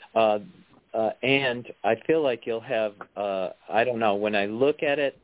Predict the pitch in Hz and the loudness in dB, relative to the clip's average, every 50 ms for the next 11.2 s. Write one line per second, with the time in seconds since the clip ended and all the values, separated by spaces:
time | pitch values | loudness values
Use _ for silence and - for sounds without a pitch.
0 | _ - 107 101 104 101 117 117 120 123 127 120 110 104 113 92 95 95 92 - | _ -8 -8 -8 -4 -2 2 2 2 2 0 -2 -6 -6 -8 -8 -8 -10 -14 -16
1 | _ - - - - _ _ _ - - 143 139 - - _ - 117 117 120 143 | _ -20 -20 -20 -20 _ _ _ -18 -16 -16 -16 -16 -20 _ -20 -20 -8 -2 0
2 | 160 160 160 160 156 143 123 117 120 117 113 110 110 - - - 95 98 98 98 | 2 2 2 2 0 -2 -4 -4 -4 -2 -2 -4 -6 -10 -10 -2 0 2 2 4
3 | 101 98 90 92 - 104 98 101 104 113 117 123 127 120 - - 113 110 - 110 | 2 0 -2 -2 -2 -2 -2 0 2 2 2 2 2 0 0 -2 -2 0 0 -4
4 | 104 101 - - 92 98 92 90 98 113 113 117 117 120 120 - - - 110 98 | -6 -4 -4 -2 -2 -2 -2 0 2 4 6 6 4 4 0 -4 -2 2 2 4
5 | 85 - - - - - _ - 107 110 113 131 - - 131 131 - - 127 - | 4 2 -2 -8 -16 -20 _ 2 4 4 4 4 2 -2 -4 -4 -6 -10 -10 -10
6 | - - 117 117 113 - _ - 117 113 113 110 - - - - - - - _ | -6 -2 -2 -2 -2 -4 _ -2 0 0 0 -2 -6 -14 -20 -20 -20 -20 -18 _
7 | 95 95 98 104 107 113 120 117 120 127 127 127 131 - - _ _ - 104 107 | -8 -4 2 4 4 6 6 6 4 2 0 -2 -4 -8 -12 _ _ 0 2 4
8 | 104 104 104 98 - - _ _ _ - - - - 120 120 117 113 117 113 - | 4 4 4 2 0 -2 _ _ _ -20 -10 -4 -2 0 2 2 0 -2 -4 -8
9 | - _ _ _ _ - 107 107 107 110 104 - - 104 104 104 107 113 110 110 | -12 _ _ _ _ 2 2 4 4 2 0 0 0 -2 2 2 4 4 4 4
10 | 110 - - 101 110 95 - - - _ _ _ _ - - _ _ _ _ - | 2 0 -6 -12 -14 -14 -14 -18 -20 _ _ _ _ -20 -20 _ _ _ _ -12
11 | 123 123 95 | -10 -8 -8